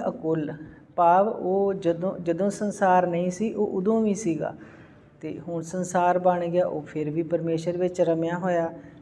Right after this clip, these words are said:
ਵੀ ਉਹਦੀ ਕੋਈ ਖਾਸ ਕੁਲ ਨਹੀਂ ਹੈਗੀ। ਨਿਰੰਜਨ, ਮਾਇਆ ਤੋਂ ਰਹਿਤ।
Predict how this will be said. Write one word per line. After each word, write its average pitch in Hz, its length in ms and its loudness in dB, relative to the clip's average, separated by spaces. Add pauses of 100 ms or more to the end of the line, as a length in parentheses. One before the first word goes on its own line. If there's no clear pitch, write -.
(100)
ਵੀ - 100 -8
ਉਹਦੀ 190 320 2
ਕੋਈ 220 220 0
ਖਾਸ 165 460 0
ਕੁਲ 175 360 0
ਨਹੀਂ 180 240 -2
ਹੈਗੀ। 175 460 -2 (560)
ਨਿਰੰਜਨ, 170 600 4 (340)
ਮਾਇਆ 156 420 0
ਤੋਂ 196 340 0 (240)
ਰਹਿਤ। 143 520 -2